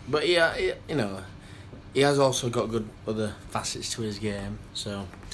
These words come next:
he's, uh, he's got a shot on him, but we don't really see that as much anymore. That the long shot against Forest that he scored, that wonder goal,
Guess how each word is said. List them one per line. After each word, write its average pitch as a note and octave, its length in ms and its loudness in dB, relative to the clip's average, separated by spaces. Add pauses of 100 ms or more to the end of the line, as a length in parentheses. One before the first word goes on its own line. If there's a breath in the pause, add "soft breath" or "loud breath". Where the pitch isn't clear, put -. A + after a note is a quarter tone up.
(360 loud breath)
he's, A2 280 2
uh, A#2 420 4
he's C3 180 4
got C3+ 220 4
a - 20 2
shot C#3 300 2
on D#3 80 4
him, C#3+ 200 6
but C3 120 4
we C3 100 4
don't D3 180 8
really C3 120 2
see C#3 220 4
that B2+ 160 4
as A#2+ 140 -2
much B2+ 240 -2
anymore. A#2+ 420 2
That A2 160 -2
the A2 60 -4
long G#2+ 240 0
shot A2 300 -2 (240)
against G#2+ 460 -2
Forest A2+ 420 0
that G2 100 -4
he G#2 60 -4
scored, G#2 420 0
that G#2+ 120 0
wonder G#2+ 260 0
goal, G#2 320 -4